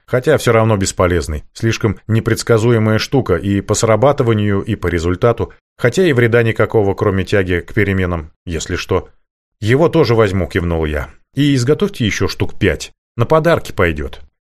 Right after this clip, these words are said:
Перебрав всё и расплатившись, пришлось порядком поторговаться, но итог устроил всех. Кажется, старику нравился сам процесс.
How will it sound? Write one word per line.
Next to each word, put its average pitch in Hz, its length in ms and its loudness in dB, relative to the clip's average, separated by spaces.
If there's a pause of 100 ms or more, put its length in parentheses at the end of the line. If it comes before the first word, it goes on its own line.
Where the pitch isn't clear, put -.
(120)
Перебрав 117 440 2
всё 131 400 2
и 120 180 0
расплатившись, 113 1080 0
пришлось 95 400 -4
порядком 90 480 -2
поторговаться, 101 800 0
но 85 160 -4
итог 85 260 -4
устроил 90 400 -2
всех. - 320 -8
Кажется, 82 360 -4
старику 92 440 -2
нравился 87 500 0
сам 82 180 -2
процесс. - 400 -4